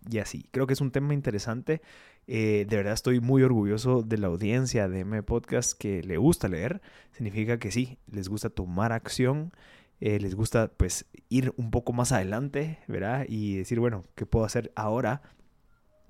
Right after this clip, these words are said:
para poder prepararme? ¿Y qué recursos tengo que buscar para poder ser esa persona que yo quiero llegar a ser? Con-, tener esos conocimientos que yo quiero llegar a tener, ¿qué tengo que hacer ahorita?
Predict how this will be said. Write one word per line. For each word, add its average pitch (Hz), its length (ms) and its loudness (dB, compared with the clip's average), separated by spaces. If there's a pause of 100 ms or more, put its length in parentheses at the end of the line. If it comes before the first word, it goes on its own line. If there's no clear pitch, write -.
(260)
para 95 180 0
poder 95 160 2
prepararme? 117 600 -4 (480)
¿Y 120 320 -4
qué 120 200 4
recursos 120 520 2
tengo 110 180 4
que - 100 -2
buscar 117 480 0 (160)
para 92 200 -2
poder 95 420 -2
ser 127 240 6
esa 117 160 2
persona 101 360 -6
que 87 100 -6
yo 85 80 -4
quiero 98 180 0
llegar 95 220 0
a - 20 -4
ser? 131 320 2 (540)
Con-, - 180 2
tener 123 320 4
esos 120 220 0
conocimientos 107 500 -2
que - 80 -2
yo 95 80 -2
quiero 104 160 2
llegar 98 160 0
a 107 60 -4
tener, 123 400 -2 (240)
¿qué 120 100 2
tengo 110 180 0
que 107 60 -2
hacer 101 160 -2
ahorita? - 400 -6